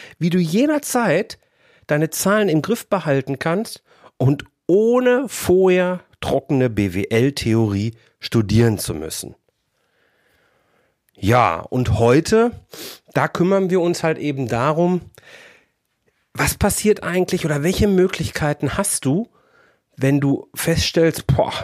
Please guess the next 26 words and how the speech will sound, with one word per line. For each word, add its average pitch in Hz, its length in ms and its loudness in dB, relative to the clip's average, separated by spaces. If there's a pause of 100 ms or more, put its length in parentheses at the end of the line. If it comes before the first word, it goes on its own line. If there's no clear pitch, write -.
es - 180 -4
bleibt 120 360 -2
am 113 160 0
Jahresende 110 1040 -2
richtig - 640 -2
viel 135 260 2
Gewinn 120 380 2
über. - 320 -4 (400)
Das - 180 -6
ist 135 140 -2
ja - 140 0
einerseits 104 480 -2 (120)
cool, 165 200 0
aber 131 160 0
andererseits 143 640 -2 (1300)
zieht - 260 -6
das 139 140 -4
auch - 160 -4
viele 143 360 -2
Steuerzahlungen 101 1080 2
oder 107 200 2
hohe 151 220 4
Steuerzahlungen 107 840 0
nach 120 300 2
sich. - 380 -10 (480)
Und 101 480 -2